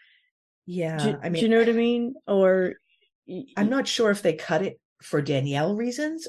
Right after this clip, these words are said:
Speaker 1: or if it was, if they were like, "Listen, it's too personal and we don't wanna talk about it."
Speaker 2: Maybe.
Speaker 1: But I would have loved to have, like, honestly, I know that's not really, like, the show is about, like, cringy things and making fun of people and whatever, but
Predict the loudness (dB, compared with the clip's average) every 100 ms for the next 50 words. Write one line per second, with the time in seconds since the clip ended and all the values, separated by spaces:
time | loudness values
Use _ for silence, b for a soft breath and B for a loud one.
0 | -4 0 0 -2 -6 -6 -8 -6 -4 -2
1 | -2 0 0 -2 -4 -8 -8 -10 -10 -12
2 | -6 -6 -4 -8 -8 -10 -10 -12 -10 -10
3 | -6 -6 -6 -8 _ b b -6 -4 0
4 | 2 4 4 2 2 4 4 0 -4 -4
5 | -6 -10 _ -20 _ _ _ b b -4
6 | -4 -2 -2 0 0 2 2 2 0 -2
7 | -2 -4 -2 -2 -2 -6 -6 -6 -4 -2
8 | 2 2 2 0 -2 -2 -6 -6 -2 0
9 | 2 0 2 2 2 -2 -2 -2 -2 -4
10 | -2 -2 -2 -4 -4 -2 -2 -2 -2 -2
11 | -2 -2 -4